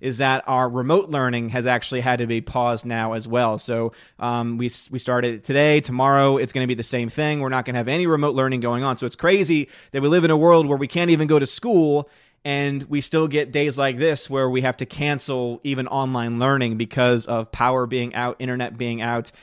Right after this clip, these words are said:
and of course, families' lives being impacted and affected as well. Uh, so yeah, all of us are being affected by this in one way or another, some more than others. So,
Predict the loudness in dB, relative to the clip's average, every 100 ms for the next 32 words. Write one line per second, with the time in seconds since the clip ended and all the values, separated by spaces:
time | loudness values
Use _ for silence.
0 | -12 -8 -6 -2 -2 -2 -2 0 2 0
1 | 0 2 2 0 -4 -6 -4 -4 -2 -2
2 | -2 -2 -4 -4 -4 -4 -4 -6 -6 -2
3 | 0 0 -2 -8 -20 -10 -4 -2 -2 -2
4 | 2 4 4 6 6 6 4 2 -2 -2
5 | 0 -2 -2 -2 0 2 0 -2 -4 -4
6 | -2 -2 -2 -4 -4 -2 -2 -2 -4 2
7 | 2 2 2 0 -2 -4 -2 0